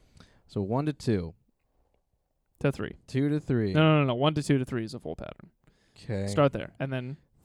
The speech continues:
Speaker 1: Three.
Speaker 2: nope, two to three to
Speaker 1: What?
Speaker 2: Yeah, go in order, man.
Speaker 1: Oh,
Speaker 2: Two
Speaker 1: two
Speaker 2: to three.
Speaker 1: to three,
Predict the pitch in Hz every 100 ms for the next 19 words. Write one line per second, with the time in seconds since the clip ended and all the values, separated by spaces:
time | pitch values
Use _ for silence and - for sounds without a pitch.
0 | - 120 127 127 127 123 - _ _ -
1 | 143 - 151 143 139 139 131 123 - 151
2 | 214 262 - - - - 190 160 202 170
3 | 160 98 107 117 92 90 147 160 123 127
4 | 123 120 117 113 117 107 107 104 104 101
5 | 101